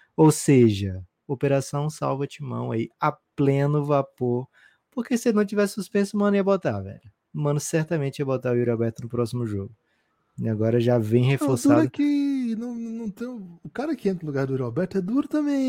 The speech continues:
Speaker 2: hein? Vou falar a real pra você. É
Speaker 1: Quem é que
Speaker 2: duro,
Speaker 1: vai
Speaker 2: hein?
Speaker 1: ser? Não vai ser o Romero de referência?
Speaker 2: Não, o Romero joga aberto, né? O Romero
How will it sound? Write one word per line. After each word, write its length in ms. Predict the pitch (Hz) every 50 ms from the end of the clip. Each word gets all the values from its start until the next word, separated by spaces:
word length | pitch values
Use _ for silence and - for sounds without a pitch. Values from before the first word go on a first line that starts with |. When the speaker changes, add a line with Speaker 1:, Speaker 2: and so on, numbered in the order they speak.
| 254 262
Speaker 2:
hein? 80 | 269 -
Vou 100 | - 147 143
falar 240 | - 175 180 190 170
a 20 |
real 180 | 175 190 202 196
pra 80 | 196 -
você. 280 | - 262 233 160 131 123 - _ _ _ _ _ -
É 60 | 131
Speaker 1:
Quem 140 | 131 143 175
é 20 | 151
que 40 | 139
Speaker 2:
duro, 80 | 135
Speaker 1:
vai 80 | 123 131
Speaker 2:
hein? 40 | 135
Speaker 1:
ser? 280 | - 117 107 101 92 - _ -
Não 100 | 135 127
vai 100 | 127 120
ser 120 | - 123
o 40 | 117
Romero 400 | 107 113 117 131 160 170 151 127
de 140 | 110 104 107
referência? 680 | 98 92 107 - - 110 107 127 151 160 156 - - 254
Speaker 2:
Não, 360 | 262 262 269 277 285 285 277
o 320 | 233 175 147 131 131 127 123
Romero 420 | 131 147 151 151 151 151 170 180
joga 260 | 165 180 185 190 208
aberto, 580 | 214 214 214 214 190 185 196 220 214 - - 147
né? 200 | 139 143 156 180 - -
O 60 | 147
Romero 440 | 143 143 147 151 165 185 214 214